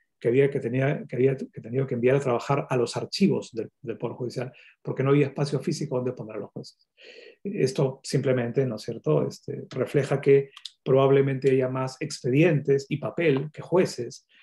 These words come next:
y probablemente el espacio que se priorice ahora para el despacho judicial sea dónde poner el papel antes de dónde poner a los jueces, lo cual es,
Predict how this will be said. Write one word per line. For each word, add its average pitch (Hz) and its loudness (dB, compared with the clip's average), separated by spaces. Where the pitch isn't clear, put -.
y 143 -2
probablemente 139 2
el 117 -4
espacio 143 -2
que 139 -2
se 139 -4
priorice 131 -4
ahora 127 -2
para 113 -2
el 110 -4
despacho 139 0
judicial 135 4
sea 147 0
dónde 151 4
poner 135 0
el 143 0
papel 135 -6
antes 131 2
de 131 8
dónde 127 6
poner 113 -4
a 113 -2
los 104 -6
jueces, - -10
lo 107 -2
cual 113 2
es, 113 -4